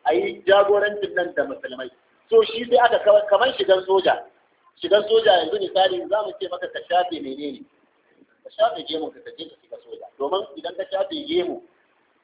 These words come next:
yanzu idan wani ya yanke gemunsa, nawa ma za a nemi nawa ma a rasa. Wancan mutumin ya yanke gemu, ni ma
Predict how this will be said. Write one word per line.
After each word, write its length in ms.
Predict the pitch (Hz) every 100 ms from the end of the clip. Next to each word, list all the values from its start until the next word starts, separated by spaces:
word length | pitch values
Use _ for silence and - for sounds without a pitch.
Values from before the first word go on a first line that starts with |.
| _ _ _ _ _
yanzu 520 | 151 156 214 202 180 175
idan 220 | 180 208
wani 200 | 214 214
ya 60 |
yanke 280 | 214 214 185
gemunsa, 440 | 180 190 185 160 143 - - _ _ _ _ -
nawa 240 | 151 185
ma 280 | 196 196 196 190 - -
za 100 | 185
a 80 | 208
nemi 220 | 175 185
nawa 220 | 185 165 175
ma 80 | 165
a 100 | 151
rasa. 380 | 170 170 - - _ _ _ _ _ _ _ _
Wancan 400 | 156 208 - 180
mutumin 380 | 156 156 185 165
ya 120 | 156
yanke 300 | 170 180 165
gemu, 280 | 151 175 151
ni 100 | 170
ma 160 | 190